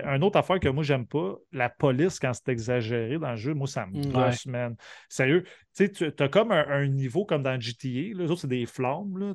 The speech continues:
Speaker 1: Tu sais, tu peux monter jusqu'à cinq, là. Hey, man, sérieux, j'étais au troisième niveau, là. Tu finis les courses. Tu finis chaque course, tu te fais poursuivre. Man, à un moment donné, euh, tu sais, c'est
Speaker 2: Ouais,
Speaker 1: gossant,
Speaker 2: ben,
Speaker 1: là.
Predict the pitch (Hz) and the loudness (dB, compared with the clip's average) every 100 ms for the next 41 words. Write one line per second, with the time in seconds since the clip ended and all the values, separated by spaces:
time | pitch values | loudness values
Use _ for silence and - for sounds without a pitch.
0 | 190 185 - 143 131 123 160 - 135 - | -4 -6 -2 -2 0 -2 -6 0 0 0
1 | 151 196 185 190 180 - - - - 135 | -2 -2 -2 -2 -4 -10 -20 -14 4 4
2 | 117 151 135 123 147 - 127 117 123 147 | 6 4 2 2 0 4 4 4 0 -6
3 | 131 123 - 151 143 185 160 120 170 202 | -6 -6 2 2 4 2 2 2 0 0
4 | 170 - - 131 143 - 196 - - - | -2 -2 -2 0 -2 2 0 0 -8 2
5 | 170 190 247 - 254 - - - - 156 | 4 8 6 6 6 4 0 -12 0 2
6 | 139 - 139 131 _ _ _ _ _ _ | 2 0 -4 -6 _ _ _ _ _ _
7 | _ 120 120 104 101 98 110 123 110 101 | _ -6 -4 -4 -6 -8 -8 -6 -6 -8
8 | - - - - - 110 - 139 151 170 | -10 -10 -10 -12 -12 -12 -4 2 4 4
9 | 165 151 180 202 208 | 6 6 6 6 6